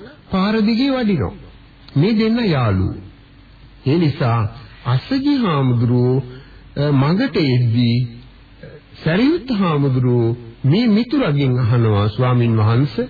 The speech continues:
කොහෙද වැඩි?" "මම ගියා සවැත් නුවර ජේතවනාරාමයට." "ඇයි?" "එහි ඉන්නවා බුදුහාමුදුරුවෝ කියලා එක්කෙනෙක්." "එයා මොකද කරන්නේ?"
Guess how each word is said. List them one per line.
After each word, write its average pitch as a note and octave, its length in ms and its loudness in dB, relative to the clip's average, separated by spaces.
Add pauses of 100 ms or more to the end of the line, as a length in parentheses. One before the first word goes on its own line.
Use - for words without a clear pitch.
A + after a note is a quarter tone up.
(160)
කොහෙද G#3 280 0
වැඩි?" G#3+ 340 0 (1000)
"මම D#3+ 300 2
ගියා D3 280 2
සවැත් C3+ 360 0
නුවර C3+ 260 2
ජේතවනාරාමයට." F#2+ 1040 0 (480)
"ඇයි?" D3 300 2 (1040)
"එහි F3 320 2
ඉන්නවා D#3 320 2
බුදුහාමුදුරුවෝ B2+ 920 2
කියලා F2+ 300 -2
එක්කෙනෙක්." F2+ 400 -4 (640)
"එයා G#3 300 0
මොකද F#3 300 0
කරන්නේ?" B2 520 0